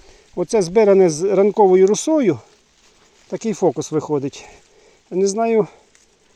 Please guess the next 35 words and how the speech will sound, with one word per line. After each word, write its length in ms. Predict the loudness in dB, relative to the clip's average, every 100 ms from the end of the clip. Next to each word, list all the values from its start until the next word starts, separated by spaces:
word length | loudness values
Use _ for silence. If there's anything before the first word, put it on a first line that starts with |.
| -16
виходять 480 | -12 -6 -4 -4 -6
люди 220 | -4 -4
збирати 540 | -4 -2 0 0 -4 -6 -16 _ _ -14
в 60 | -8
годині 340 | -4 -4 -4
шостій 400 | -4 -6 -4 -2
ранку, 440 | -2 -2 -6 -10 -12 _ _ _ _ -8
тоді 240 | -6 -4
ж 120 | -4
роса 280 | -4 -2 -2
страшна. 540 | -4 -6 -4 -2 -2 -4 -16 _ _ _ _ _ _ -12
І 80 | -6
забрьохується, 800 | -4 -2 0 0 0 0 0 -2
ну, 200 | 0 0
але 200 | -2 -4
то 120 | -6
чепуха 420 | -10 -12 -6 -4
забрьохується. 880 | -4 -4 -6 -6 -8 -8 -10 -10 -10 -8
Головне, 360 | -6 -4 -4
що 140 | -4 -4
ягода 380 | -2 -2 -2
потім, 440 | -4 -6 -4 -4 -2
я 80 | -2
не 80 |
знаю, 240 | -2 -4 -4
як 100 | -4
вони 180 | -6 -6
їсть, 320 | -8 -12 -18 _ _ _ _
що 160 | -6 -2
вона 200 | -2 -2
не 100 | -4
зацвітає. 500 | -6 -10 -8 -8 -4
Ну, 100 | -2
коротше, 420 | 2 2 0 -6 -14 _ _ _ _ _ _ -8
е, 220 | -6 -6